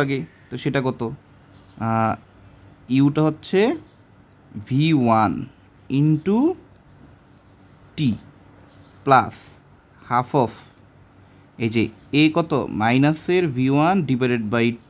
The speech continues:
টি into হচ্ছে টি স্কয়ার। তাহলে ভি ওয়ান টি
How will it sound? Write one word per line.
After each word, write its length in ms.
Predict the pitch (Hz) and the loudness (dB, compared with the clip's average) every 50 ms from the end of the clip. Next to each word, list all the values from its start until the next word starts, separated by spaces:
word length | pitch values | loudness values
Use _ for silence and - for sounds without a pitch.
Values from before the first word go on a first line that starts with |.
| _ - | _ -6
টি 160 | 175 170 139 110 107 117 147 202 302 311 311 - - - - _ _ - - - _ _ _ _ - _ _ _ - - - - - - - - 147 | -2 0 2 2 2 2 2 2 0 -2 -4 -10 -20 -20 -20 _ _ -20 -20 -20 _ _ _ _ -20 _ _ _ -20 -20 -20 -20 -20 -10 -2 0 2
into 280 | 160 170 165 151 170 160 147 | 4 4 2 2 0 0 0
হচ্ছে 500 | 139 123 120 - - - - 185 214 269 277 - _ - - - _ _ _ _ | 0 -2 -4 -6 -10 -4 -2 -2 -2 -2 -4 -8 _ -20 -20 -20 _ _ _ _
টি 120 | - 170 156 143 - - | -2 0 0 0 -2 -6
স্কয়ার। 300 | - - - - - - - - - - - - - - _ _ - - - _ - - - - - - - - - - - - - - | -16 -16 -16 -16 -16 -18 -20 -20 -20 -20 -20 -20 -20 -20 _ _ -20 -20 -20 _ -20 -20 -20 -20 -20 -20 -20 -20 -20 -20 -20 -20 -16 -10
তাহলে 300 | - 117 117 113 113 113 113 104 104 | -6 -2 -2 0 2 0 0 0 0
ভি 120 | 110 113 120 | 0 0 2
ওয়ান 300 | 127 131 139 143 156 175 190 202 202 - - - | 2 2 2 2 2 2 2 0 -2 -2 -6 -6
টি 160 | 147 135 | -4 -2